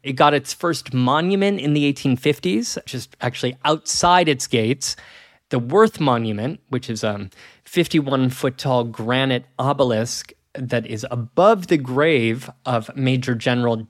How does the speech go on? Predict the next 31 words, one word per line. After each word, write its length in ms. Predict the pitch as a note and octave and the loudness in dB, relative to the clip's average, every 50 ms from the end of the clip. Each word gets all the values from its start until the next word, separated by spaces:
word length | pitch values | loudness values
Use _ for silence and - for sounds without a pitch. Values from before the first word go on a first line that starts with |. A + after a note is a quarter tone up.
| _ | _
Jenkins 520 | - - C3 B2+ A#2+ - A#2 A2+ G#2+ - - | -4 -2 0 0 0 -2 -2 -4 -4 -4 -8
Worth, 760 | G#2 G2+ G#2 A2+ C#3 E3+ D#3 A2+ G2 G2+ - - - _ _ _ - - - - - _ | -12 -12 -6 0 2 4 4 4 2 -2 -10 -18 -20 _ _ _ -20 -20 -20 -20 -18 _
who 100 | - C3+ | -4 -2
was 180 | A#2+ A#2+ A2 - | 0 0 0 -2
a 80 | A#2+ G#2 | -2 -4
war 320 | G#2 A#2 B2 C#3 D3 D3+ | -2 -2 0 2 2 2
hero. 440 | C3 C3 B2 G#2+ G#2+ G#2 G2+ G2 - - - - - - - - | 2 0 0 2 2 2 2 0 -2 -8 -16 -20 -20 -12 -4 0
And 120 | C#3 C#3 | 2 2
the 60 | C#3 | 4
monument 460 | C#3 D3 D3+ D#3 D3+ C#3+ C#3 B2 B2 | 4 4 4 4 4 2 0 0 -2
still 200 | - - A#3+ A#3+ | 0 2 2 2
stands 460 | A3 - - C#3+ B2+ B2+ A#2+ - - - _ - | 2 2 0 0 2 0 0 -2 -6 -14 _ -10
there 280 | C3 A#2+ A#2+ B2+ B2+ | -6 -2 0 0 0
today 460 | B2+ - - D3 E3+ D#3+ C3 A2+ B2+ | 0 -2 -2 2 4 4 4 4 2
on 160 | C#3 C3 B2 A#2+ | 0 0 0 0
the 60 | A#2+ | -2
western 640 | A#2+ A#2+ C3 C#3+ F3 F3+ - - - G#3 G3 F#3+ F3+ | -2 0 0 0 0 0 -2 -2 0 0 0 0 -2
side 400 | - - E3+ D3+ D3 C#3+ C#3+ C3+ | -2 0 0 0 0 0 -2 -2
of 80 | A#2+ | -4
Fifth 240 | - - E3 D#3 C3+ | -4 -2 -2 0 2
Avenue 460 | C3+ B2+ B2 A2+ B2 A#2+ A2+ A2+ A2+ - - - - - - _ - | 2 2 2 2 0 0 0 0 0 -2 -6 -16 -20 -20 -12 _ 0
near 200 | C3+ C3 C3 C3 | 2 4 4 2
twenty-fifth 640 | C3 - - - C#3+ C3 A#2+ A2 - C3+ A#2 - | 0 -2 -6 -4 -2 -2 -2 -2 -2 -4 -4 -4
Street. 440 | - - - - - - - - _ _ _ _ _ _ _ _ _ - | -4 -8 -8 -8 -8 -10 -12 -14 _ _ _ _ _ _ _ _ _ 2
But 140 | A3 F#3+ G#3+ | 2 4 6
there 100 | A#3+ A3 | 4 4
was 240 | G#3 B3 B3 G3+ | 6 4 2 4
also 480 | A#3+ F#3+ G3+ B3 C#4+ D#4 D#4 - D4+ C4+ | 2 0 0 0 0 0 0 0 -2 -2
something 520 | A3 - - - G#3+ G3 F#3 - G3 F3 | -2 0 0 2 2 2 2 2 2 4
else 220 | E3 D#3 D3 C#3 - | 4 4 4 2 2
happening 600 | C3+ A#2+ A2+ - - - G#2+ - - F#2+ - | 2 2 2 2 0 -6 -6 -6 -8 -10 -14